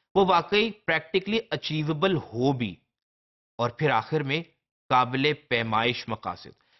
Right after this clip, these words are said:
यानी वो मकासद आप निसाब में शामिल करेंगे जिनको आप कल को हासिल भी कर सकते हैं।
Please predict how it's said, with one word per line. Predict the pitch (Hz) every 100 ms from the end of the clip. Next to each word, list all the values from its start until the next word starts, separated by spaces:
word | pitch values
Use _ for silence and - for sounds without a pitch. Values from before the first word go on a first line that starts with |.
| _
यानी | 139 160 196
वो | 131 113 175 233
मकासद | 233 - 151 - 156 -
आप | 139 143 139
निसाब | 131 131 123 113
में | 120
शामिल | 117 113 110 107
करेंगे | 113 107 107 113 165 190 - _ -
जिनको | 117 110 156 156 - 175
आप | - 139 139 - -
कल | 135
को | 135 185 175
हासिल | - 117 113 - 156
भी | 147 143
कर | 113
सकते | - 95 _ 73
हैं। | 62 -